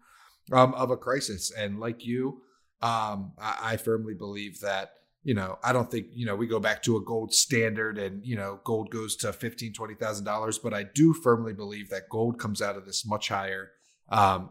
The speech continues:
and gold stocks have the run that gold stocks are known for in times like this. As far as the disconnect,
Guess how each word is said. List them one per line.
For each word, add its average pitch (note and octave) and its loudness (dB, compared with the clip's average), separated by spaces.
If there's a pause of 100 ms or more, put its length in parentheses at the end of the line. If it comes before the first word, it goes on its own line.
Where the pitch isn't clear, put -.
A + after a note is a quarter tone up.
and G2 -2
gold A2 4
stocks G2+ 4
have G#2 -6
the G2+ -6
run G2 0
that F2+ -12
gold G2 -4
stocks G2+ 2
are F2 -8
known F#2+ -10
for F#2+ -6 (420)
in G2 2
times F#2 0 (280)
like G#2+ 0
this. A2+ 0
As B2+ -2
far E3 8
as E3 6
the C#3 0
disconnect, B2+ 2